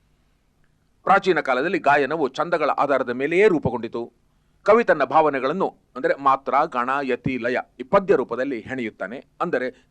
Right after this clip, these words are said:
ಛಂದಬದ್ಧ ಮಾಡುತ್ತಾನೆ. ಛಂದಬದ್ಧ ಗೀತೆಯಾಗಲಿ ಕಾವ್ಯವಾಗಲಿ ರಸೋತ್ಪತ್ತಿ ಮಾಡುತ್ತದೆ. ಪದ್ಯಕ್ಕೆ ಛಂದದ ಸಂಬಂಧ ಎಷ್ಟು ಪ್ರಾಮುಖ್ಯವೋ ಅಷ್ಟೇ ಮಹತ್ವ ಸಂಗೀತದಲ್ಲಿ ಗೀತೆಗೆ ಇರುತ್ತದೆ.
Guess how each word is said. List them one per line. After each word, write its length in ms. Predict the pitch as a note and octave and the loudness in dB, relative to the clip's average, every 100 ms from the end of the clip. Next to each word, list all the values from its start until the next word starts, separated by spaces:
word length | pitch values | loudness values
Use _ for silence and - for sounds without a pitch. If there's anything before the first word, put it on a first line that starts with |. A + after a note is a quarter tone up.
| - | -4
ಛಂದಬದ್ಧ 460 | F3 F#3+ C3+ B2 D3 G#2+ - | -2 0 -2 -2 -2 -4 -4
ಮಾಡುತ್ತಾನೆ. 420 | C3 A#2 - F#2+ _ _ _ _ _ _ _ - | -6 -6 -10 -14 _ _ _ _ _ _ _ -2
ಛಂದಬದ್ಧ 800 | G3+ A#3 G#3+ _ _ - F3+ E3+ | 0 2 0 _ _ 0 2 2
ಗೀತೆಯಾಗಲಿ 760 | C3+ C3+ F3+ F#3 B2+ A2+ C#3 | 0 -2 -2 0 0 -2 -6
ಕಾವ್ಯವಾಗಲಿ 680 | E3 C#3 C#3+ B2+ A2 D3 A#2+ - | 0 0 0 -2 -4 -6 -10 -8
ರಸೋತ್ಪತ್ತಿ 840 | C3 E3+ F#3+ _ _ - - A2 | -6 -4 -8 _ _ -8 -6 -10
ಮಾಡುತ್ತದೆ. 440 | C3 A#2+ A2 F#2+ - _ _ _ _ _ _ _ - | -6 -8 -8 -14 -16 _ _ _ _ _ _ _ 2
ಪದ್ಯಕ್ಕೆ 420 | G#3 G3+ F#3+ - | 2 4 0 0
ಛಂದದ 360 | B2+ D#3+ E3+ C#3+ | -2 0 0 -2
ಸಂಬಂಧ 360 | B2 C3+ E3 C#3 | -2 -2 -2 -2
ಎಷ್ಟು 320 | C3 C#3+ D#3 | -4 -4 -4
ಪ್ರಾಮುಖ್ಯವೋ 540 | - C3+ C3 D3+ D3 | -2 -2 -4 -4 -4
ಅಷ್ಟೇ 520 | - - - E3+ F3+ | -4 -6 -6 -4 0
ಮಹತ್ವ 340 | G3+ E3 C#3+ C3 | 0 0 -4 -6
ಸಂಗೀತದಲ್ಲಿ 600 | B2+ D3 C#3 A#2 C3+ A#2 | -8 -10 -10 -10 -12 -12
ಗೀತೆಗೆ 640 | C3 D3+ G#3+ F3 A#2+ B2 C#3 | -12 -8 -6 -6 -6 -6 -8
ಇರುತ್ತದೆ. 400 | A2+ - F2 | -10 -10 -14